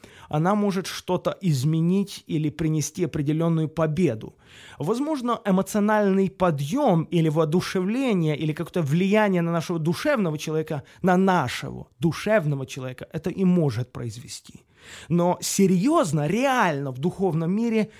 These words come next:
вряд ли это может что-то сдвинуть. Чтобы разобраться в этом вопросе, хотелось бы начать с того, что духовный мир — это не сгусток хаоса,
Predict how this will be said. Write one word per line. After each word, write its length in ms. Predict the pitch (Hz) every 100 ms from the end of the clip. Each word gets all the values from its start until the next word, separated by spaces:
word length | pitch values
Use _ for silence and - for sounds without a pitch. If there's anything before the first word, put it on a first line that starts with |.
| - -
вряд 580 | 139 139 185 220 269 220
ли 140 | 202
это 300 | 151 165 170
может 340 | 160 180 175 160
что-то 460 | - 170 170 185
сдвинуть. 760 | 143 139 156 180 127 - - - _ _ _ _ _ -
Чтобы 680 | - - 240 196 254 240 226
разобраться 640 | 202 202 208 226 277 -
в 60 | 214
этом 220 | 220 190
вопросе, 720 | 175 170 226 233 - 165 151
хотелось 480 | 147 175 208 202 185
бы 140 | 156
начать 340 | 180 180 202 180
с 60 |
того, 320 | - 175 208 208
что 460 | - 165 165 143 170
духовный 540 | 160 - 247 220 196
мир — 480 | 202 254 330 147 120 _ _ _ _ _ _ _ - -
это 360 | - 180 202 180
не 240 | 180 190
сгусток 800 | 185 143 151 208 302 - - 156 -
хаоса, 920 | - 214 180 131 - - - -